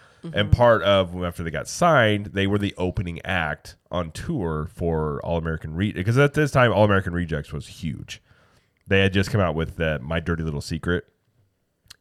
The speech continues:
Speaker 1: And so they were the opening act for 'em. So they had gone on tour and done some stuff with 'em. And then, you know, I was hanging out with, they were back in town. I was hanging out with 'em. And,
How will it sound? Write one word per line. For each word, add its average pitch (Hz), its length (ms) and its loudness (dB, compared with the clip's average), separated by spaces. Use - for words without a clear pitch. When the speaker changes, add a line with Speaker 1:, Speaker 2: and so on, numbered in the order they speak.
Speaker 1:
And 90 440 0
so 120 100 4
they 120 140 8
were 120 60 2
the 113 100 2
opening 98 360 4
act 175 240 2
for 82 280 -2
'em. 60 140 -12
So 120 160 2
they 123 160 6
had 127 140 4
gone 117 180 6
on 110 140 4
tour 101 260 4
and 92 80 2
done 90 100 2
some 90 120 -6
stuff 87 160 0
with 127 180 4
'em. 117 180 4
And 95 160 0
then, 92 240 -2
you 117 120 -2
know, 85 80 0
I - 20 0
was 85 80 -2
hanging 117 200 2
out 101 140 4
with, 90 120 -4
they 98 100 2
were 95 80 2
back 98 240 4
in 95 60 -6
town. 92 180 0
I - 40 0
was 87 80 -2
hanging 92 240 -2
out 85 140 0
with 82 140 -2
'em. 80 160 -4
And, 95 520 0